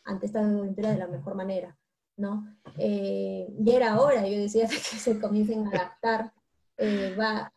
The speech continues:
ahorita, eh, si bien hay personas que, que no conocían esos medios digitales,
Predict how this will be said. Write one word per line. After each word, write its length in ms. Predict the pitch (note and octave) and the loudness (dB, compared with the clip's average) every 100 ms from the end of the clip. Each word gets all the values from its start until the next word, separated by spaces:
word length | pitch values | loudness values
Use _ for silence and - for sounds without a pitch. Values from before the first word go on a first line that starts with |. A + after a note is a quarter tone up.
| - A3 | -6 0
ahorita, 640 | A3+ B3+ A3 B3 B3 B3 - | 2 0 0 4 4 2 0
eh, 520 | G#3 G#3 G3+ G3 G3 | 0 0 -2 -4 -6
si 180 | - A#3 | -4 -2
bien 460 | A3 B3 B3 A#3+ - - | 4 6 4 0 -6 -2
hay 140 | A#3 | -2
personas 800 | A3 G#3+ - A3 G#3+ G#3+ G#3+ - _ | 0 -4 0 0 2 0 -2 -6 _
que, 420 | - G3+ G3 - _ _ | -6 -6 -6 -10 _ _
que 160 | G#3+ G#3 | -2 2
no 260 | G#3 A#3 B3 | 4 4 4
conocían 500 | B3 G#3+ - C#4+ A#3+ | 2 2 2 2 2
esos 120 | A#3+ | 2
medios 220 | A#3 A#3+ | 2 2
digitales, 420 | A#3+ G#3+ A#3+ C4 | 0 -4 -4 -4